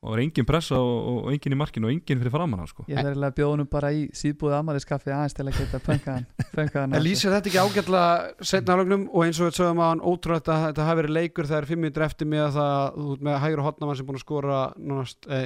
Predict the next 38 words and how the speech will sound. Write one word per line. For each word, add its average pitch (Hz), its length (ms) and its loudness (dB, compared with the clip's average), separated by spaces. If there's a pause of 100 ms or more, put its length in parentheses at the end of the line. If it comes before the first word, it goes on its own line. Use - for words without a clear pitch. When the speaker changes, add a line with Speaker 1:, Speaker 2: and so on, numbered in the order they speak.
Speaker 3:
ég - 80 -12
veit 131 140 0
ekki 131 100 -6
hvort 135 160 -4
að 131 140 0
helmingina 143 340 -2
mörkunum 139 320 -4
þarna, 151 240 -4
en 127 80 -6
allavega 135 240 -4
fimm 151 180 -2
af 143 140 -4
tólf 151 240 -6
mörkum 139 400 -6
seinni 147 240 -10
hálfleiks 120 320 -10 (220)
Speaker 1:
Mhm. - 160 -6
Speaker 3:
Haukana. 110 220 -8 (260)
Speaker 2:
Jú, 135 320 -2
bara 117 240 -8
alveg 117 160 -10
Speaker 3:
Og 139 80 0
Speaker 2:
klárlega. 135 160 0
Speaker 3:
Orri 175 300 6
náttúrulega 165 300 2
með 165 100 2 (100)
eitthvað 175 220 0 (100)
svi-, 190 320 -4
svipað, 190 320 -2
sko, 135 160 -6
Speaker 2:
Orri 139 80 2
Speaker 3:
þannig 139 160 4
að 147 40 0
Speaker 2:
með 147 100 -2
sitt 151 180 -6
á 165 80 -4
móti, 165 160 -6
já. 143 120 -6